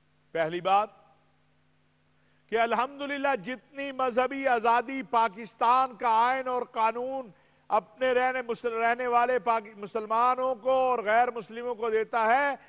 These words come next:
पाकिस्तान में रहने वाले मुसलमानों और गैर मुस्लिमों को देता है, दुनिया में कहीं नहीं है।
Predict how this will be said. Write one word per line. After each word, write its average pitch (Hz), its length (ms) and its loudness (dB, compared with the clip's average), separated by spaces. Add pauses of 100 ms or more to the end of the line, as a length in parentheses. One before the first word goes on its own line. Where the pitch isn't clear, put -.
(140)
पाकिस्तान 208 600 0
में 220 120 -8
रहने 220 220 -4
वाले 214 260 -4
मुसलमानों 185 540 -8
और 180 140 -6
गैर 180 220 -4
मुस्लिमों 175 360 -14
को 170 100 -12
देता 170 280 -8
है, 190 60 -2
दुनिया 170 320 -12
में 160 120 -12
कहीं 151 200 -10
नहीं 120 200 -14
है। 82 260 -20